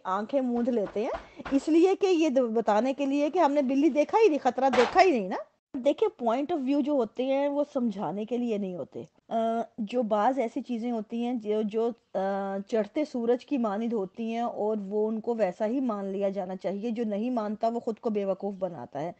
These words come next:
जिस तरह एक ज़माना था, अ, लाउडस्पीकर आया था तो हर सारी दुनिया ने शोर मचाया, "शैतान का आला, शैतान का," लेकिन आज हर घर घर में, हर जगह जगह, हर मस्जिद में, हर मोहल्ले में, हर मंदिर में, हर जगह है ना। वो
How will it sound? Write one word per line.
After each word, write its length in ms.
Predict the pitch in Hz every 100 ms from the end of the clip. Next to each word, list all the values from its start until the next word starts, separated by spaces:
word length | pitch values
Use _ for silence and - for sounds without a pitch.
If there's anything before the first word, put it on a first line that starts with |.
| -
जिस 160 | 233 247
तरह 140 | 262
एक 200 | 247 233
ज़माना 500 | 220 208 185 214 226
था, 300 | 226 196 202 - 233 -
अ, 280 | 208 214 214 -
लाउडस्पीकर 800 | 214 214 190 226 - 247 233 262
आया 280 | 233 196 180
था 260 | 185 160 196 _ _
तो 100 | 254
हर 180 | 247 254
सारी 300 | 262 262 277
दुनिया 340 | 247 254 262
ने 100 | 277
शोर 240 | 254 247 240
मचाया, 420 | 240 240 202 208
"शैतान 420 | 240 226 202 190
का 120 | 214
आला, 220 | 208 202 196
शैतान 360 | 214 185 170
का," 80 | 165
लेकिन 260 | 311 320 240
आज 260 | 175 247
हर 220 | 233 202
घर 260 | 226 220 190
घर 200 | 202 220
में, 120 | 226
हर 160 | 233 208
जगह 260 | 196 190
जगह, 260 | 202 202 226
हर 160 | 220 214
मस्जिद 420 | 208 180 233 214
में, 140 | 233
हर 180 | 226 202
मोहल्ले 440 | 220 202 196 196
में, 120 | 220 226
हर 160 | 214
मंदिर 360 | 202 180 185 208
में, 140 | 233
हर 140 | 202 196
जगह 220 | 208 208
है 260 | 202 285
ना। 180 | 381 -
वो 240 | 247 269